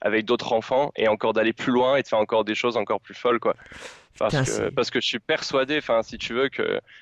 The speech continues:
Speaker 1: enfin, voilà, comme pour faire écho à ce que je disais au début, j'ai fait une promesse, je, j'ai attendu sept ans avant de monter mon asso, j'ai réfléchi à plein de choses,
Speaker 2: Ouais,
Speaker 1: et
Speaker 2: ouais.
Speaker 1: aujourd'hui, je, je sais réellement où je vais.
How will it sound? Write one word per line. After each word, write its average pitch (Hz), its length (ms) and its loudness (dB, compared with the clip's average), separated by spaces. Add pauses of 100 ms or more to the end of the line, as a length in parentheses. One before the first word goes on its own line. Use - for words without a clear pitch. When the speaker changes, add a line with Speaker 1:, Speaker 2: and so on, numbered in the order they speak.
(100)
Speaker 1:
enfin, 110 120 4
voilà, 139 180 4
comme 120 220 0 (160)
pour 110 140 -8
faire 107 140 2
écho 110 180 0
à 117 60 4
ce - 60 -6
que - 80 -4
je 110 80 -2
disais 117 140 0
au - 20 2
début, 123 300 2
j'ai 120 100 -2
fait 113 140 -2
une 98 100 0
promesse, 127 520 0 (300)
je, 107 460 4
j'ai 113 100 2
attendu 107 360 0
sept 127 240 -2
ans 123 80 4
avant 113 140 4
de 113 40 2
monter 113 220 0
mon 110 160 4
asso, 143 320 2
j'ai 127 80 0
réfléchi 113 340 0
à - 60 2
plein 113 160 2
de 110 40 0
choses, 135 280 0 (260)
Speaker 2:
Ouais, 117 60 4
Speaker 1:
et 117 80 4
Speaker 2:
ouais. 113 80 4
Speaker 1:
aujourd'hui, 120 440 2
je, 110 280 2
je 113 160 2
sais 117 200 2
réellement 123 380 2
où 113 180 0
je 101 140 -6
vais. 143 240 2